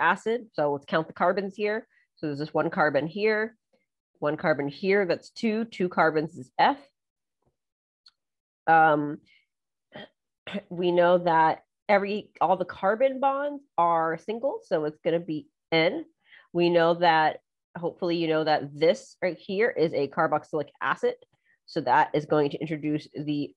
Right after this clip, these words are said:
oic acid ending. So this is ethanoic acid, but we do use, um, <clears throat> the common name of acetic acid.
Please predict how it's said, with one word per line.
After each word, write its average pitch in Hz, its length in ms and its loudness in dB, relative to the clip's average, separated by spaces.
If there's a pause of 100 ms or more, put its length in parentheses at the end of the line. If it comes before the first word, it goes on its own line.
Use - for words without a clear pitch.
oic 156 300 2 (400)
acid 160 480 0
ending. 208 420 -2
So 160 100 -10
this 147 100 -8
is - 120 -20
ethanoic 156 380 0
acid, 196 380 0 (280)
but 180 120 2
we 220 120 0
do 233 220 -2
use, 202 400 -4 (140)
um, 147 460 0 (360)
<clears throat> - 720 -16
the 170 580 -4 (2250)
common 202 380 2
name 165 260 6
of 143 220 0
acetic 143 360 -6
acid. 131 380 -2